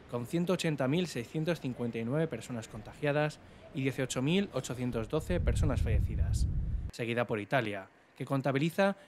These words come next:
ciento sesenta y cinco mil ciento cincuenta y cinco personas contagiadas y veintiún mil seiscientas cuarenta y cinco víctimas mortales por covid diecinueve,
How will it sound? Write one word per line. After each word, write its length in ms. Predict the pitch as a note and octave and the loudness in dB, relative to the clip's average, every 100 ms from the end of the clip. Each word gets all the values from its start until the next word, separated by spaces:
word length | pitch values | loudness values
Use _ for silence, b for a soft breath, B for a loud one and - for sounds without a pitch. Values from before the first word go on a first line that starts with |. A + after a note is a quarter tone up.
| - | -6
ciento 280 | D#3+ E3 | -2 0
sesenta 340 | F3 D3+ C#3+ A#2+ | 0 0 0 -2
y 60 | |
cinco 320 | G#2+ B2 A2 A2 | -4 -6 -6 -2
mil 240 | D#3 G3 | 0 -2
ciento 280 | - C#3 D3 | -4 -4 -4
cincuenta 440 | - B2+ A#2 G#2+ | -4 -6 -6 -6
y 60 | G#2+ | -8
cinco 320 | D#3 D#3+ F3 | -6 -2 -2
personas 380 | B2+ B2 A2+ - | -2 -8 -10 -8
contagiadas 680 | D#3 D#3 D3+ C3+ B2+ C3+ - B B B | -4 -4 0 2 2 0 -6 B B B
y 40 | |
veintiún 400 | B2+ C3 B2+ B2+ | -2 -2 0 0
mil 160 | D3+ G3 | 4 2
seiscientas 540 | - B2 - D3+ E3 | 0 -4 -4 -2 0
cuarenta 240 | - A#2+ A2+ | 0 -4 -4
y 80 | |
cinco 380 | A2+ D#3 D3 D#3 B2 | -6 -6 -2 -2 -2
víctimas 400 | C3+ C3 A2+ A#2 | -4 -4 -4 -2
mortales 540 | D#3 C#3 B2+ B2+ B2+ B B B | -2 0 0 0 -2 B B B
por 160 | B2+ B2+ | -6 0
covid 220 | D3 B2+ | 2 2
diecinueve, 540 | A2+ - B2 A#2+ G2 | -2 -4 0 0 -2